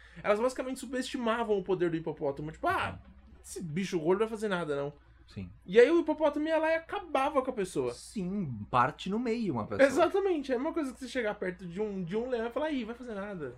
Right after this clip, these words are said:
Speaker 1: gatinho, besta", dá um tapinha na cara dele e tentar passar por ele. O que que vai
Speaker 2: Nossa.
Speaker 1: acontecer? Vai virar merda.
Speaker 2: Sim. Menos pessoas morrem, ah,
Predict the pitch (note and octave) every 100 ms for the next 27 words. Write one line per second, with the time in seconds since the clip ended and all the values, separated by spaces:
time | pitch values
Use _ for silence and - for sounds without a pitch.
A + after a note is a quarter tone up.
0 | - D#3+ D#3 - F#3+ E3 D3+ F3 F#3 -
1 | D3 D#3+ E3 - D3+ D3 D#3+ D#3 F3+ B3+
2 | B3 - F3+ D#3+ - - - - - -
3 | - B2 C3 C3 G3+ F3+ - E3 D3+ -
4 | - - - - - F4+ F4 B3+ C4 E4
5 | D4 G#3 D#3+ D3+ - - - - B2 A2+
6 | - - - - - A#2+ B2 C3 C3 D#3+
7 | F#3 - D3 - C#3 B2 B2 B2 B2 A2+
8 | G2+ G2 F#2+ - - - - G#2 G2+ F#2+